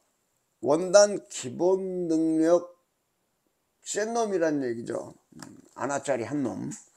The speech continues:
원단으로 기본 능력이 요 놈이 대가리인데, 어, 엄한 놈이 또 대가리가 팔리고 있는 경주기 때문에, 자, 육 경주를 오늘 씩씩하게 첫 번째 메인.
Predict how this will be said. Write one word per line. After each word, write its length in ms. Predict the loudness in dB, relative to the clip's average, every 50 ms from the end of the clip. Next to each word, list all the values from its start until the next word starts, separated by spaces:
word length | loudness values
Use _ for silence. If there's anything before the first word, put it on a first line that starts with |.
| -20 -20 -20 -20 -20 -20 -20 -20 -20 -20 -20 -20 -20 _ _ _ _ -2
원단으로 580 | 0 2 8 12 12 12 12 12 10 6 6
기본 640 | 4 2 2 2 2 6 8 8 8 8 6 2 2
능력이 460 | 2 2 4 4 2 2 2 4 6
요 120 | 6 8 8
놈이 280 | 6 4 4 4 6
대가리인데, 840 | 8 8 10 10 8 8 8 4 2 4 6 6 6 6 2 -6 -16 _ _ _ -20 -20
어, 60 | -20 -20 -20 -20 -20 -20 -20 -20 _ _
엄한 300 | -10 -8 -6 -4 -4 -4
놈이 320 | -4 -2 -2 -2 -2 -2
또 180 | -2 -4 -6 -6
대가리가 720 | -8 -8 -6 -6 -6 -6 -6 -8 -10 -12 -12 -16 -18 -20 -20 _ _ _ _ _ -12
팔리고 400 | -10 -6 -6 -6 -4 -4 -4 -4
있는 360 | -4 -4 -4 -6 -6 -4 -4
경주기 420 | -6 -6 -6 -6 -8 -10 -12 -12
때문에, 580 | -12 -10 -10 -10 -10 -12 -14 -14 -14 -14 -14 -16 -20 _ _ _ _ _ _ _ _ _ _ _ _ _ _ -10
자, 200 | -6 -6 -4 -4
육 300 | -4 -6 -8 -10 _ _
경주를 520 | 2 2 2 2 0 0 0 2 2 2
오늘 400 | 2 2 0 -2 -4 -6 -6 -10 _ _ _ _ _ _ _ _ _ _ _ _ _ _ _ _ _
씩씩하게 840 | -18 -18 -14 -10 -8 -2 0 0 0 0 0 -6 -8 -10 -12 -14 -18 _ _ _ _ _ _ _ _ _ _ _ _ _ _ _ _ _ _ _ _ _ _ _ _
첫 240 | -18 -18 -18 -16 _
번째 360 | -6 -6 -6 -6 -6 -6 -4
메인. 320 | -2 0 -2 -2 -2 -6